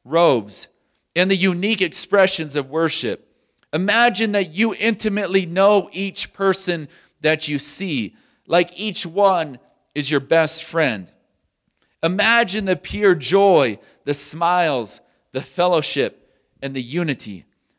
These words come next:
Imagine a holy choir made up of all of the saints who have ever lived in every culture, raising one chorus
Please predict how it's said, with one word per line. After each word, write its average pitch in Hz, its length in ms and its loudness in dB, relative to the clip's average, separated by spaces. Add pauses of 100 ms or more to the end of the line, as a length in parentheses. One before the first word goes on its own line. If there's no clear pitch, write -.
(120)
Imagine 202 540 4
a 185 40 4
holy 208 340 4
choir 196 500 4
made 180 240 2
up 185 120 4
of 180 140 -2
all 196 260 4
of 175 100 2
the 175 80 2
saints 190 500 -2
who 185 120 0
have 180 160 4
ever 180 360 0 (180)
lived 185 480 4
in 175 220 -6
every 175 300 0
culture, 180 580 -2
raising 175 800 -2
one 202 340 2
chorus 170 680 2